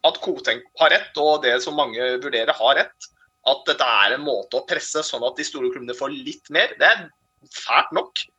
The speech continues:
men få litt mer av kaka i Champions League, får det litt enklere der, eh, og få litt mer penger, og at det ender med det. Jeg håper det, men det ser stygt ut,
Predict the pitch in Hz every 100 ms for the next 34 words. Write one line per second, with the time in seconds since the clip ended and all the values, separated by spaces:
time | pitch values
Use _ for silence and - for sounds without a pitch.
0 | - 175 185 185 190 196 190 - - 170
1 | 214 - 190 - 135 - 147 147 160 165
2 | 165 185 185 - 147 170 160 - 165 139
3 | 113 123 160 214 - - _ _ _ _
4 | _ - 160 160 160 175 180 160 - 156
5 | 190 143 180 240 - - 156 156 170 -
6 | 165 101 90 139 123 98 120 - - -
7 | 131 - 175 127 - 147 180 180 165 -
8 | - 110 110 190 - _ - - 180 185